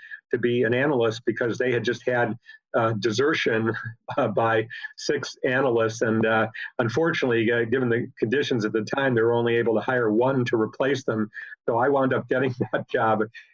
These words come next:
And, uh, boy, that was really a learning experience, 'cause I had a wide, a very large list of companies to follow and had to be very well organized about it. Uh, so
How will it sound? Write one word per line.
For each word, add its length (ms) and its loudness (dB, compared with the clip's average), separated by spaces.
And, 260 0
uh, 180 2
boy, 160 2
that 140 2
was 160 0
really 220 2
a 60 2
learning 280 2
experience, 600 0
'cause 160 -2
I 80 0
had 120 0
a 140 0
wide, 300 2
a 60 0
very 240 0
large 400 0
list 240 -2
of 120 -8
companies 440 -2
to 100 -4
follow 460 0
and 100 -2
had 140 0
to 40 -4
be 140 -2
very 240 0
well 320 0
organized 520 0
about 200 2
it. 140 -2
Uh, 380 2
so 340 -2